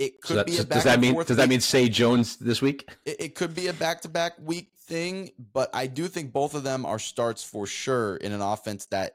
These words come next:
Speaker 1: you know, is gonna ha-, especially in a game like this, they're gonna have a lot of offense and a lot of yards. So really like the Jags, but
Speaker 2: Um,
Speaker 1: screw it. I'll take the Texans to, to keep it somewhat close. Go Stroud.
Speaker 2: I, I am really, really disappointed in the Texans defense.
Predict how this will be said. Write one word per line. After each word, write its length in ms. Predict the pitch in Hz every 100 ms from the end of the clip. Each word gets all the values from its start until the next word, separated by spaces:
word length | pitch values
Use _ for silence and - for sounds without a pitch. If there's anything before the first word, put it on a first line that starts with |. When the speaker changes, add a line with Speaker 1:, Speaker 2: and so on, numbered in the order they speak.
| _
Speaker 1:
you 140 | 101
know, 100 | 95 90
is 120 | 90
gonna 200 | 113 110
ha-, 180 | 107 90
especially 320 | 101 165 160
in 60 | 127
a 40 |
game 200 | 110 120
like 160 | 120 104
this, 180 | 117 -
they're 100 | 120
gonna 160 | 123
have 180 | 113 107
a 40 | 95
lot 220 | 87 82
of 240 | 71 78
offense 280 | - 80 76
and 80 | 80
a 40 |
lot 180 | 76 73
of 60 | 67
yards. 320 | - - -
So 180 | - - - _ _ _ -
really 180 | 123 135
like 180 | 127 120
the 60 |
Jags, 360 | 98 110 107 104 -
but 180 | 104 104
Speaker 2:
Um, 140 | 107
Speaker 1:
screw 260 | - - 104
it. 40 |
I'll 100 | 90 90
take 160 | 104
the 80 | 87
Texans 480 | - 85 - 80 -
to, 140 | 78 - -
to 60 |
keep 200 | 87 85
it 100 | 76 -
somewhat 280 | 73 64
close. 340 | - - - - -
Go 100 | 82
Stroud. 340 | - - - -
Speaker 2:
I, 200 | 98 120 - _ _ -
I 140 | 92 123
am 580 | 113 92 87 82 87 87
really, 540 | 101 98 87 82 90 _ 208 92
really 680 | 92 98 101 113 101 87
disappointed 640 | 82 85 - 82 90 82 80
in 80 |
the 80 | 80
Texans 420 | 78 87 - 85 87
defense. 520 | 76 69 - - -